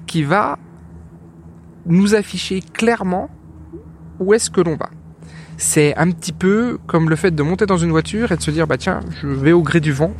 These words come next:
ou « Je vais à une destination précise. »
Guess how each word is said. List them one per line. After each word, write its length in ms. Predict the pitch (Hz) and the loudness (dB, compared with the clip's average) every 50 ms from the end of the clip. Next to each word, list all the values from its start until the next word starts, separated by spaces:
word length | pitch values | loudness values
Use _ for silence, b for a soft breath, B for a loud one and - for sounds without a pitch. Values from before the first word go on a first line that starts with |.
| - | 2
ou « 160 | 196 202 220 214 | 4 4 6 6
Je 100 | 180 175 | 6 6
vais 160 | 156 165 190 | 4 4 4
à 40 | 196 | 4
une 120 | 180 165 | 4 2
destination 720 | 156 160 175 165 - 170 170 156 147 156 - - 185 208 226 - - B B B B B B B B B B B B - | 2 0 -2 -2 -2 -2 -2 0 0 -2 0 0 -2 -2 -2 -6 -10 B B B B B B B B B B B B -6
précise. » 440 | - - 226 - - - 135 113 - | -2 0 0 0 0 -2 -4 -4 -6